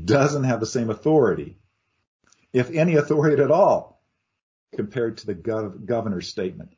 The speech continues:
His statement does have authority. Scripture says so. Romans thirteen one. "Let every person be subject to the governing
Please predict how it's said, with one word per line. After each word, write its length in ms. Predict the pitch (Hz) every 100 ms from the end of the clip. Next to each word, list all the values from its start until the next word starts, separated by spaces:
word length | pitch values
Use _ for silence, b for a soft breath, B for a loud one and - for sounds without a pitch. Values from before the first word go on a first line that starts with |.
| _ _ _ _ _ _ _ _
His 240 | - 160
statement 440 | - - 110 107 104 _ 78
does 420 | 113 117 117 - -
have 180 | 98 85
authority. 500 | 82 87 76 - - _ _
Scripture 460 | - - 101 - 90
says 300 | - 90 82
so. 240 | - - - _ _ _ -
Romans 400 | 87 85 85 80
thirteen 460 | 82 80 - 78 78
one. 240 | 80 76 b b b
"Let 260 | - 95 -
every 420 | 110 113 127 123 - _
person 460 | - 92 - 87 85 -
be 100 | 85
subject 580 | - - 101 95 101 - _ _
to 80 | -
the 80 | -
governing 560 | - 90 92 85 85